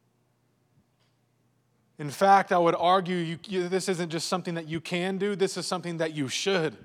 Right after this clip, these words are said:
do. But he's, because he's actually the only one who can help.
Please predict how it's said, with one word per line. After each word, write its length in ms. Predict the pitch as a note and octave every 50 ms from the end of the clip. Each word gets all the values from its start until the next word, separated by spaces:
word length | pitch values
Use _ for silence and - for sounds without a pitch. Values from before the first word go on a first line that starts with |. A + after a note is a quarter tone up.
| _ _ _ _ _ _ _ _ _ _ _ -
do. 300 | A2 A2 B2 A#2 G2+ F2+ - _ _ _ _ _ _ _ _ _ _ _ _ _ _ _ _ _ _ _ _ _ _ _ _ _ _ _ _ _ _ _ _ _ _ _ _ _ _ _ _ _ _ _ _ _ _ _ _ _ _ _ _ _ _
But 140 | - C#3 -
he's, 220 | F#3+ F#3 D#3+ F#3
because 420 | - - E3 F3+ F3 - G3 F3
he's 180 | F#3 G#3 G#3+ F#3
actually 460 | G#3+ G3+ G#3+ G#3+ - - - A3+ G#3+
the 140 | F3 F#3 G3
only 280 | F#3+ G#3 G#3+ G3+ G3+ G3
one 520 | G3 G3 G#3 G3 F3+ E3 D#3+ E3+ F#3 F3 - _ _ _ _ _ _ _ _ _ _ _ _ _ _ _ _ _ _ _ _ _ _ _ _ _ _ _ _ _ _ _ _
who 120 | - F3+ G3+
can 160 | - G#3 F#3+
help. 340 | G3 A3 G#3+ - - -